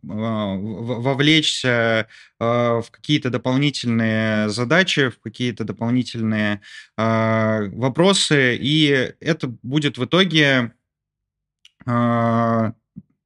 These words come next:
как бы преимуществом для команды, потому что он все равно будет в-, э, формулировать какую-то свою идею, свои мысли, а, насчет, там, как-, как-,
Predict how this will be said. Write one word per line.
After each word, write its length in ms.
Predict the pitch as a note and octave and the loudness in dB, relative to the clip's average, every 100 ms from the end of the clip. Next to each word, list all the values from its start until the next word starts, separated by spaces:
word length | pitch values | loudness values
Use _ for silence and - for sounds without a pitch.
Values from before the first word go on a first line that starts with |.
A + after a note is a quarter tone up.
| _ _ _ _ - | _ _ _ _ -12
как 120 | A#2+ | -10
бы 80 | A2+ | -2
преимуществом 520 | D3+ E3 F3 - C#3 | 2 4 2 2 0
для 80 | A#2+ | 0
команды, 320 | C#3+ G#3+ B3 | 2 4 2
потому 240 | - B2 D3 | 0 -4 -4
что 160 | - | -4
он 40 | A#2+ | -4
все 140 | D3+ | -2
равно 200 | C3 C#3 | 0 -2
будет 280 | C3 A#2 - | -2 -6 -4
в-, 340 | B2 A#2+ A#2 - - - - | -2 0 -2 -4 -16 -18 -6
э, 720 | A#2 A#2+ A#2 A2+ G#2+ G#2 F#2 | -2 0 2 0 -2 -6 -8
формулировать 640 | - C#3+ E3 E3+ B2+ A#2 | -2 2 4 4 4 -2
какую-то 320 | - C#3+ - | -4 -4 -2
свою 320 | - C#3+ C#3 C3 | 0 0 2 2
идею, 300 | D#3 B3+ G#3+ | 4 4 2
свои 260 | - C3+ | 0 0
мысли, 640 | C3+ D3 - B2+ A#2 G#2+ - _ _ _ _ | 2 0 -2 -2 0 -2 -6 _ _ _ _
а, 640 | A2+ A#2 A#2+ A#2+ A#2 A#2 | -2 0 0 0 0 -2
насчет, 600 | A2+ B2 - C#3 B2 - _ _ _ _ _ _ _ _ _ _ | 0 -2 0 0 -2 -4 _ _ _ _ _ _ _ _ _ _
там, 140 | G2+ G2 | -16 -12
как-, 300 | B2+ A2+ _ | -10 -12 _
как-, 200 | - | -20